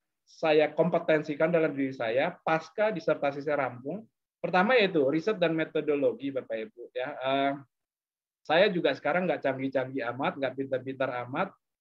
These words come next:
tapi saya mulai cinta nih sama dunia ini. Dan saya mulai dibukakan,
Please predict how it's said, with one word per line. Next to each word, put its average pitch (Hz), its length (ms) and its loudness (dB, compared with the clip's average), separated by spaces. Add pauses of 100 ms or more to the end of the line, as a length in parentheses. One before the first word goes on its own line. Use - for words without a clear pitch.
(200)
tapi 160 320 -4
saya 175 560 -2
mulai 143 480 0
cinta 214 480 -4
nih 120 160 -8
sama 123 240 -4
dunia 120 320 -8
ini. 117 320 -10
Dan 170 240 0
saya 175 240 2
mulai 147 240 0
dibukakan, 147 960 -2